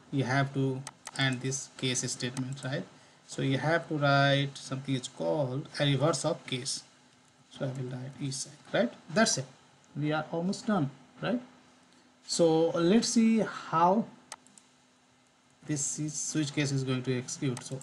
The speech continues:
I'm going to run this guy. So to run this script, you have to write period, then forward slash, then,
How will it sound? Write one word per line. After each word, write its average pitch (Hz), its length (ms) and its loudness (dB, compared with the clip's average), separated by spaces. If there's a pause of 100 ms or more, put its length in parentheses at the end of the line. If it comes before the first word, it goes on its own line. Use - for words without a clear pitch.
I'm 180 300 2
going 165 200 -2
to 160 80 -8
run 139 320 2
this 135 180 -4
guy. 131 320 -2 (680)
So 131 320 2
to 139 180 0
run 165 260 2
this 151 220 0 (140)
script, 147 360 -2
you 135 100 2
have 135 160 0
to 139 60 0
write 135 260 0
period, 165 360 2
then 135 160 0
forward 139 300 0
slash, 156 340 -2
then, 151 340 -2